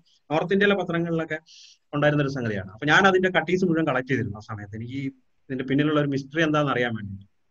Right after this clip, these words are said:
അപ്പൊ ഞാനിത് എഴുതി വന്നപ്പോ ഇതിലെ ആ ഒരു ഘടകങ്ങൾ അതിനകത്ത് വന്ന് അങ്ങനെ അതിനകത്ത് വന്നതാണ്. ഇത് ഈ കൾട്ടുകളിൽ വിശ്വസിക്കുന്ന ആളുകൾ ഒരുപാട് സിറ്റികളിലൊക്കെ ഇത്തരം കൾട്ടുകളിൽ, cult ഗ്രൂപ്പുകളിലൊക്കെ അംഗങ്ങളായിട്ടുള്ള ആളുകൾ ഇപ്പൊ ലോകം അവസാനിക്കാൻ പോകും എന്ന് പറഞ്ഞുകൊണ്ട്,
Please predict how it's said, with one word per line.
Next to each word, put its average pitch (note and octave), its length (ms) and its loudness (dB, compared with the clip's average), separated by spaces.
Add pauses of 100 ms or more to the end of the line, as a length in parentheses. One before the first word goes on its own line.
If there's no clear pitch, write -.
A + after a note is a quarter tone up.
(140)
അപ്പൊ B2 160 -6
ഞാനിത് E3 320 0
എഴുതി F#3+ 240 4
വന്നപ്പോ E3+ 480 0 (560)
ഇതിലെ E3 180 4
ആ F3 240 6
ഒരു F3 160 0
ഘടകങ്ങൾ D#3+ 460 2
അതിനകത്ത് D3+ 500 -2 (200)
വന്ന് C#3+ 220 -4
അങ്ങനെ D3 280 0 (760)
അതിനകത്ത് C#3 300 -8
വന്നതാണ്. B2 500 -4
ഇത് B2 320 -10 (560)
ഈ C3 220 -8
കൾട്ടുകളിൽ G#3 520 6
വിശ്വസിക്കുന്ന E3+ 520 -2
ആളുകൾ D3 420 -2
ഒരുപാട് C3 400 -6
സിറ്റികളിലൊക്കെ B2 720 -10
ഇത്തരം A2+ 480 -12
കൾട്ടുകളിൽ, C3 560 -4
cult C3 380 -6
ഗ്രൂപ്പുകളിലൊക്കെ C#3 680 -4
അംഗങ്ങളായിട്ടുള്ള A#2+ 840 -8
ആളുകൾ A2 120 -8
ഇപ്പൊ A#2+ 100 -8
ലോകം C3+ 280 2
അവസാനിക്കാൻ C3+ 500 0
പോകും A#2+ 240 -10
എന്ന് C3+ 340 -8
പറഞ്ഞുകൊണ്ട്, C3 280 -4